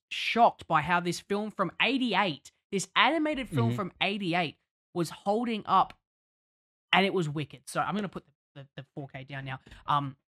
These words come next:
Speaker 1: it was wicked. I absolutely, I loved this film, um, 'cause I was just so shocked by it. I didn't know anything about it, went in knowing nothing,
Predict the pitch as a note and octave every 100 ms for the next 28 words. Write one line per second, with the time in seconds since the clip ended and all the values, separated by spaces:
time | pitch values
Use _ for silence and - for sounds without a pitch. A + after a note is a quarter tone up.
0 | - A#3 G3 F#3+ D3 - E3+ F3 F3 F#3
1 | F3 D#3+ D3+ - _ _ _ D3 D3+ D#3+
2 | E3+ E3+ D3 C#3+ _ - D3 - D#3 C3+
3 | C3 _ D3+ D3+ C#3+ C#3+ C3+ - _ _
4 | _ - G#3+ A3 - A3 - G3 - D#3
5 | B2+ A2+ D#3 E3 F3+ F#3 G3+ G#3 F#3 D#3
6 | D#3 - E3 E3 D#3+ D3 C#3+ C3+ C#3+ C#3+